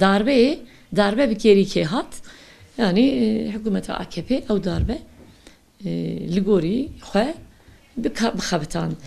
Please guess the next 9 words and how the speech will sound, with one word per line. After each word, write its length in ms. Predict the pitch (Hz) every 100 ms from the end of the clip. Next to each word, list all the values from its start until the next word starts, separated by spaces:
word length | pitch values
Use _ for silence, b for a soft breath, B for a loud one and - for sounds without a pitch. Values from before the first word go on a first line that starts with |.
| B B B
O 180 | 262 294
hemû 560 | - 214 214 330 302 - 185
hêzên 580 | 175 180 180 185 175
muhalif, 520 | 175 165 160 156 285 - - B B B
hemû 280 | - 220 269
hêzên 480 | 220 202 196 190
ku, 280 | - 202 190 185
em 100 | 180
bibêjin 480 | 180 185 185 190